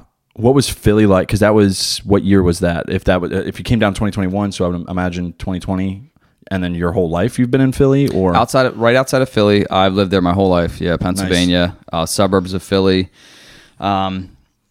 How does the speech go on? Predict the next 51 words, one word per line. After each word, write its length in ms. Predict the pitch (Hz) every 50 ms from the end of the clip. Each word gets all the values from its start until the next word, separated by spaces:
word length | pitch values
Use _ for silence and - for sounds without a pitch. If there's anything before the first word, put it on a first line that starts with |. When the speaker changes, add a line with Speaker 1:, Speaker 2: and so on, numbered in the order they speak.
| _ _ - _
Speaker 2:
been 140 | 123 120 110
going 180 | 117 117 117
to 40 | 110
s-, 180 | 98 - - - -
you 80 | 117 123
know, 220 | 113 101 101 104 - - _ _
go 100 | 123 120
to 60 | 120
see 160 | - - 123
sports 420 | 113 - - - 117 120 123 - -
stuff, 360 | - - - 127 123 120 -
Sixers, 480 | - - 113 110 104 - 123 117 113 101
Speaker 1:
Poconos. 100 | 101 98
Speaker 2:
Phillies, 440 | 117 113 110 113 110 107 110 101 -
Poconos 680 | - 123 117 113 - - 110 110 107 107 107 107 -
for 120 | - 117 113
sure. 260 | - - 120 127 139
Speaker 1:
Yeah. 80 | 123
Speaker 2:
Yeah, 60 | 104 104
you 100 | 101 110
know, 120 | 107 95 78
yeah, 220 | - 87 87 85 85 -
skiing, 800 | - - - - - 120 117 113 110 110 110 107 107 107 104 - _ -
all 240 | - 95 98 95 95
that. 240 | 92 90 - - -
I 120 | - 104
ski, 320 | 101 - - - 104 98 92
I 40 | 92
don't 140 | 90 87 -
snowboard 440 | - 92 90 87 82 87 85 85
'cause 100 | - -
I'm 80 | - 82
a 60 | 82
dork, 340 | 80 82 87 85 82 - _
but, 140 | - 90 90
uh, 260 | 87 87 87 82 78 - _ _ _
<laughs> 0 | - - - 240 165 208 - 143 135 135 113 131 120 101 - -
but 80 | - 131
I 60 | 139 151
loved 200 | 185 220 196 131
it, 60 | 90
man. 160 | 98 110 117
I 40 | 123
love, 200 | 135 143 139 - -
I, 160 | 113 120 - -
I 100 | - 113
love 160 | 117 120 127 123
the 120 | 120 -
East 200 | 117 120 113 -
Coast. 500 | - - 110 107 107 110 - - - -
Um, 460 | - 98 98 95 90 87 85 85 85